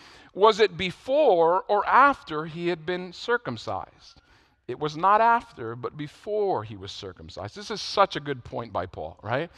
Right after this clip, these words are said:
Was Abraham considered righteous before or after circumcision, right? Like, like if you're believing in circumcision, he's talking to the Jews here, to make you righteous, this is a good question to ask. And we saw it in Genesis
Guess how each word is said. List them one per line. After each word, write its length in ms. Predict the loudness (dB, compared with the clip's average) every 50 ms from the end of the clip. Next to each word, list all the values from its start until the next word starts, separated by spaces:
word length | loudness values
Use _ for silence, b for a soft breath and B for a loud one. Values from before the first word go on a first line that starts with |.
| B B B B B B B B B B B
Was 260 | 4 4 4 4 4 4 4
Abraham 580 | 4 4 8 6 6 8 8 6 6 6 4
considered 500 | 0 -6 -6 -4 0 0 2 2 2 0
righteous 460 | 4 6 6 6 6 0 -6 -8 -8
before 580 | -8 -10 -12 -12 -8 -4 -4 0 2 2 2 2
or 160 | 0 -2 -2 0
after 340 | 4 4 4 2 2 -6 -10
circumcision, 800 | -10 -8 -8 -8 -10 -10 -14 -16 -14 -12 -12 -12 -14 -18 -20 -20 _
right? 220 | -12 -10 -10 -10 -10 B B B B B B
Like, 240 | 4 4 4 4 6
like 240 | 6 6 6 6 2
if 80 | 0
you're 120 | 2 2 4
believing 520 | 4 4 4 4 4 4 4 4 4 4
in 100 | 2 0
circumcision, 800 | 0 0 4 4 4 4 4 -4 -8 -6 -4 -4 -4 -4 -6 -10
he's 140 | -10 -4 0
talking 240 | 0 2 2 2 0
to 60 | -2
the 40 | -2
Jews 280 | -2 -4 -6 -6 -6 -4
here, 200 | -2 -2 -2 -2 B B B B B B
to 140 | -4 -2 4
make 260 | 6 6 6 6 2
you 140 | -4 -4 4
righteous, 560 | 6 8 8 8 4 -2 -6 -6 -6 -6 -4
this 180 | -6 -8 -8
is 140 | -8 -6 -6
a 40 | -2
good 200 | -2 -2 -4 2
question 360 | 4 4 4 4 2 -6 -2 0
to 120 | 2 6
ask. 460 | 6 6 6 6 2 -2 -8 -12 -10
And 80 | -10 -8
we 100 | -8 -6
saw 260 | 2 4 8 8 8
it 40 | 6
in 80 | 6 2
Genesis 560 | 2 2 2 2 0 -4 -6 -6 -6 -8 -16